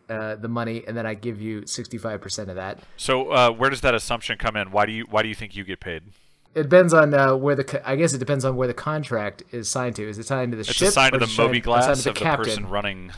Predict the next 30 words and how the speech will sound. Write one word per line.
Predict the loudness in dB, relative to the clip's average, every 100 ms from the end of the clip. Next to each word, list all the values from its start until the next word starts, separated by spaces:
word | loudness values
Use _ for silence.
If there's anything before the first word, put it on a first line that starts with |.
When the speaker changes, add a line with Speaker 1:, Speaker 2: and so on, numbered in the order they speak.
| -14
Speaker 2:
the | -12
mission. | -10 -10 -12 -16 -20 -20 _ -8
Speaker 1:
Okay. | -6 0
Speaker 2:
Now, | 2 4
what | 2
you | 0
could | -2 -2 2
do | 2 2
is | 2
obviously | 2 0 -4 -6
you | -6
can | -6 -8 -8
pull | -2 0
out | 2
a | 0
Hull | -2 -6
C, | -8 -6 -4
or, | -4 -4 -4 2
or | 2 2 -4 -20 -20
theoretically | -12 -6 0 0 0 -6
there's | -8 -8
going | -10 -10
to |
be, | -12 -10 -8 -6
uh, | -6 -6
org | -6 -6 -6
hangars | -6 -6 -6 -10 -14 -14
for | -12
ships. | -10 -10 -12 -20 _ _ _ _ -16
Um, | -8 -8 -8 -12